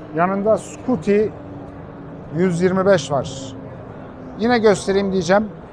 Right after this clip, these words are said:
Siz okuyamayacaksınız etiketi. Daha tutayım ya, belki okursunuz. Kim bilir.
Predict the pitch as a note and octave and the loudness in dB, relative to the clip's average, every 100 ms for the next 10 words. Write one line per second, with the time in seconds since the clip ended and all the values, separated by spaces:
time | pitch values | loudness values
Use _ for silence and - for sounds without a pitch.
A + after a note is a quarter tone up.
0 | - - - G3 G3 D#3 G3+ F#3 E3 E3 | -18 -16 -12 0 0 4 2 4 2 2
1 | F3 D#3+ D#3 D3+ E3 F#3+ C#4 C4 - - | 0 -2 -2 -4 -6 -2 -2 -2 -6 -2
2 | C4 F3 G3 F#3 G3 F#3 F#3+ - B2+ - | 0 2 2 2 0 -4 -6 -8 -10 -8
3 | - G3+ C#3 A2 | -6 -4 -2 -4